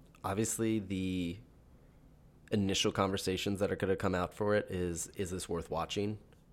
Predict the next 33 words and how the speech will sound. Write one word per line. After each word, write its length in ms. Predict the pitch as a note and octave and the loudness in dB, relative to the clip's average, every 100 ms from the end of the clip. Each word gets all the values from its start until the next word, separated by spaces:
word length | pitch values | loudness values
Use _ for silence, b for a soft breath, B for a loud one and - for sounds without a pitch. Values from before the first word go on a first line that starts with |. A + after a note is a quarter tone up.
| - | -8
'Cause 180 | - F2 | -4 -2
this 160 | F2 F2 | -2 -4
is 100 | E2+ | -4
an 80 | |
entirely 460 | E2+ D2+ F2 E2 F2 | -4 -2 -4 -2 -4
new 180 | F2 F2 | -4 -4
Batman 640 | E2+ D#2 - E2+ E2 E2 - - - | -4 -6 -6 -8 -8 -10 -14 -20 -8
take 280 | - F#2 - | -4 -2 -4
and 120 | D#2 | -6
series, 400 | - E2 F2 E2 | -4 -2 -2 -4
and 120 | E2 | -4
that's 160 | D#2+ - | -4 -6
always 340 | F#2+ E2 E2+ | -6 -6 -6
how 160 | - D#2+ | -6 -6
it 60 | |
is. 320 | E2 E2 - - b b b - F2+ | -8 -6 -8 -10 b b b -16 -8
We 120 | F2+ - | -8 -8
kinda 260 | - E2 E2+ | -4 -2 -2
start 300 | - D2+ - | -2 -2 -2
comparing 480 | F2+ - F2 F2+ | -10 -4 -2 0
it. 140 | F2+ - B B | -2 -6 B B
It 120 | G#2 A2 | 2 4
used 160 | B2 | 4
to 60 | A#2 | 4
be 140 | A2+ | 6
that 280 | G#2+ F#2+ - | 8 8 6
everyone 360 | G#2+ G#2+ G2+ F#2+ | 2 4 4 4
was 140 | F#2 | 2
comparing 400 | - F2 F#2+ F#2 | -2 2 4 4
it 120 | F#2 | 2
to 100 | - | -2
Tim 220 | - F2+ E2 | -4 -2 4
Burton's, 580 | G2 F#2+ G#2 G2+ - | 4 6 0 -2 -6